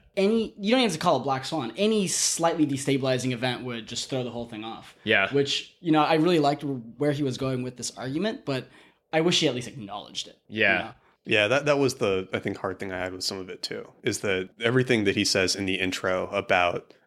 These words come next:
Speaker 3: everything we've done, like, is true until it isn't. It's kinda like, it'd be, I can imagine somebody hanging out in nineteen ten saying
Speaker 1: <laughs> Yeah.
Speaker 3: like, "Oh my God, you know, we're like, it's such an amazing time of
Speaker 2: Yeah,
Speaker 3: peace,
Speaker 2: well, they
Speaker 3: and
Speaker 2: were.
Speaker 3: there's, like, no
Speaker 2: That
Speaker 3: major
Speaker 2: was the
Speaker 3: wars."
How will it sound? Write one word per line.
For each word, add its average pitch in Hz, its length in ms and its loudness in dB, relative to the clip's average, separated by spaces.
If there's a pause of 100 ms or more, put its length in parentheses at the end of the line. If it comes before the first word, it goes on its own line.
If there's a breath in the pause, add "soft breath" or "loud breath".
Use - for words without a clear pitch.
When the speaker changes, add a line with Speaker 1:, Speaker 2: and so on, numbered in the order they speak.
(120)
Speaker 3:
everything 98 400 2
we've 87 200 -6
done, 101 320 2
like, 90 240 0
is 95 240 2
true 107 560 2 (320 soft breath)
until 104 320 0
it - 60 -12
isn't. - 380 -4 (220)
It's 131 160 -4
kinda 120 180 2
like, 101 220 4
it'd 117 140 0
be, 113 280 -4
I 110 60 2
can 139 160 2
imagine 104 420 0
somebody 98 480 -2
hanging 95 320 -2
out 92 300 -2
in 90 240 -2
nineteen 92 400 -6
ten 113 480 -6
saying 160 300 2
Speaker 1:
<laughs> 196 60 2
Yeah. - 20 -4
Speaker 3:
like, 92 260 0 (400 loud breath)
"Oh 127 100 6
my 120 160 4
God, 110 380 4
you 104 60 -4
know, 98 240 2
we're 101 240 -4
like, 95 260 -2
it's - 120 -8
such - 140 -6
an 113 80 -8
amazing 107 320 -2
time 107 220 -4
of 117 60 -6
Speaker 2:
Yeah, 185 220 4
Speaker 3:
peace, 117 200 0
Speaker 2:
well, 208 80 0
they 220 100 4
Speaker 3:
and 151 140 0
Speaker 2:
were. 233 80 4
Speaker 3:
there's, - 140 2
like, 98 80 -4
no 120 120 2
Speaker 2:
That 117 120 2
Speaker 3:
major 190 100 2
Speaker 2:
was 208 100 4
the 117 60 0
Speaker 3:
wars." 120 140 4